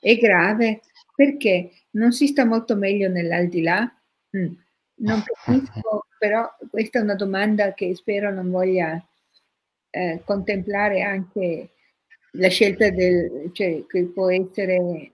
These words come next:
Speaker 1: eh, finire prima la vita, insomma, eh, e scegliere
Speaker 2: Ah,
Speaker 1: di
Speaker 2: diciamo che
Speaker 1: finire prima de-, la vita. Parlerei anche del suicidio, della visione, eh, antroposofica del, del suicidio.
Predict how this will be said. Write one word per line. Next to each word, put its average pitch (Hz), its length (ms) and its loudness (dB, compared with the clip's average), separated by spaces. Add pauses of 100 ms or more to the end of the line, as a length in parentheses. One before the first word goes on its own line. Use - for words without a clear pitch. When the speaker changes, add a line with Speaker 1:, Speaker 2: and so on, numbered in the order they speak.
Speaker 1:
eh, 156 300 -14 (260)
finire 190 400 0
prima 196 300 2
la 175 100 4
vita, 170 300 2
insomma, 156 600 -8 (400)
eh, 156 580 -6
e - 280 -2
scegliere 220 520 6
Speaker 2:
Ah, 190 40 4
Speaker 1:
di 175 80 2
Speaker 2:
diciamo 175 360 6
che 98 200 0 (260)
Speaker 1:
finire 196 180 0
prima 185 420 -2 (200)
de-, 190 340 0
la 190 140 6
vita. 180 420 0
Parlerei 233 500 6
anche 262 240 6
del 247 160 4
suicidio, 185 640 -4
della 185 220 0
visione, 214 480 0 (300)
eh, 180 320 6
antroposofica 185 880 -2
del, 175 280 0 (160)
del 175 200 2
suicidio. 165 760 -6